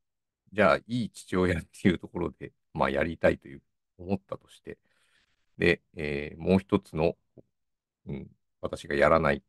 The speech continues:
ていう理由をお話ししますと。じゃあ、例えばなんですけど、まあ、それは、えー、父親だからプライベート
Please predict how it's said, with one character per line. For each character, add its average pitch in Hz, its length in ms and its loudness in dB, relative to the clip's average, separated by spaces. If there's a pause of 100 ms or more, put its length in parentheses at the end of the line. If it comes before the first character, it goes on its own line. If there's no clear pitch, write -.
(120)
て - 80 -20
い - 80 -20
う 64 80 -20 (540)
理 82 220 -10
由 76 260 -8
を 71 220 -10 (200)
お 82 80 -12
話 76 200 -4
し - 120 -20
し - 60 -14
ま - 80 -14
す - 100 -20
と。 - 80 -20 (540)
じ 143 80 6
ゃ 104 100 10
あ、 - 160 -10 (1000)
例 180 80 8
え 143 60 6
ば 101 120 8
な 87 120 8
ん 78 100 -2
で - 60 -14
す - 80 -20
け - 80 -12
ど、 - 100 -12
ま 113 140 8
あ、 - 40 10
そ - 120 -6
れ 123 60 4
は、 120 260 8 (140)
え 82 380 -4
ー、 - 20 -20 (800)
父 - 280 -2
親 104 140 10
だ 92 100 8
か - 120 -12
ら 71 60 -12 (100)
プ 90 60 -6
ラ 87 120 4
イ 78 80 2
ベ 76 140 -4
ー - 60 -12
ト - 80 -20